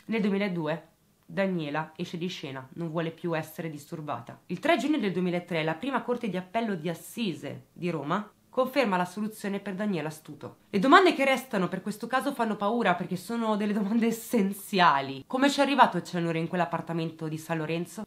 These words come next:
Come diavolo l'ha ingerito Francesca? Perché qualcuno avrebbe voluto far fuori Francesca? Io vi avviso, questo caso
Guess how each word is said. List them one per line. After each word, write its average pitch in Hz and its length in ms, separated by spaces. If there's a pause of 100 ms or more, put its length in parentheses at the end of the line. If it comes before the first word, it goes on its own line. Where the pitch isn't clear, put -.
Come 190 320
diavolo 226 480
l'ha 214 100
ingerito 208 540
Francesca? 151 680
Perché 247 640 (160)
qualcuno 196 440
avrebbe 214 340
voluto 220 520 (120)
far 226 280 (200)
fuori 220 480
Francesca? - 720 (140)
Io 262 140
vi 285 80
avviso, 185 420
questo 180 260
caso 220 600